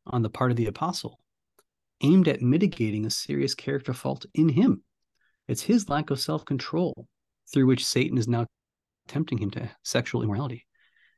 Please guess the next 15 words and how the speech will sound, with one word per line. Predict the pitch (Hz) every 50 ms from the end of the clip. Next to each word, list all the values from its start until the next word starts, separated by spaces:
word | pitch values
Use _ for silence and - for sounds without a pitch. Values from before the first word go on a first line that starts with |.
| _ _ -
It's | 131 - -
his | - 214 240 196 - -
own | 143 135 123 117
immorality, | 113 107 98 98 110 156 196 160 101 101 - - _ _ _ _ _ _ _ _
his | - 123 110 117
own | 117 113
lack | 110 113 123 -
of | 110
intemper-, | 101 98 98 - 185 190 196 - - -
uh, | - 127 117
his | - - 123 123 120 113 -
own | 143 123 110
lack | 110 107 -
of | - -
temperance, | - - 190 190 190 127 127 120 - - -